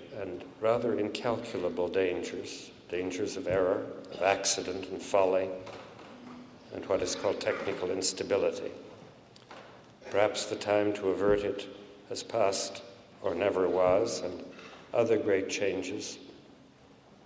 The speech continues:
will have to come. But if we should ever move, and I think we should not give up hope, to a less dangerous world, it will indeed have to be an open one.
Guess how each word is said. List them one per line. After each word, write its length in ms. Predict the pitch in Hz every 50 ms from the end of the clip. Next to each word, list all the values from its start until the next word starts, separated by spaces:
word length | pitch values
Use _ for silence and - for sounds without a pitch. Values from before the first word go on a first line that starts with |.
| - - - -
will 120 | 90 85
have 220 | 92 95 - - -
to 60 | -
come. 360 | - - - 131 95 82 82 - - - - - - - - - - - - - - - - - - - - - - -
But 300 | - 107 - - - - - - - - - - -
if 160 | 143 139 -
we 80 | 143 131
should 200 | - - 135 135
ever 400 | 139 151 147 151 143 131 131 - - - 113
move, 480 | 113 120 113 101 82 80 87 92 -
and 180 | 98 95 92 90
I 200 | 95 95 95 92 92 92 - - -
think 320 | - - 117 117 113 117
we 120 | 113 101 98
should 240 | - - 98 95
not 200 | 98 104 101 98 - - - - - - - - - - - - - -
give 200 | - 107 104 95
up 340 | 104 98 - - - - - - - - - - - - - - - - -
hope, 420 | - 131 - - - - - - - - - - - - - - - - - - - - -
to 160 | - - 107 110
a 40 |
less 260 | 101 107 110 110 - -
dangerous 640 | 110 104 95 95 92 - - 85 82 - - - -
world, 420 | 73 73 73 76 76 - - - - - - - - - - - - - -
it 160 | 120 113 -
will 180 | 127 131 120
indeed 380 | 117 110 107 - 104 101 104 98
have 280 | - 92 101 - - -
to 80 | - -
be 140 | 92 90
an 100 | 87 85
open 380 | 85 85 82 82 82 80 76 76
one. 140 | 71 67 67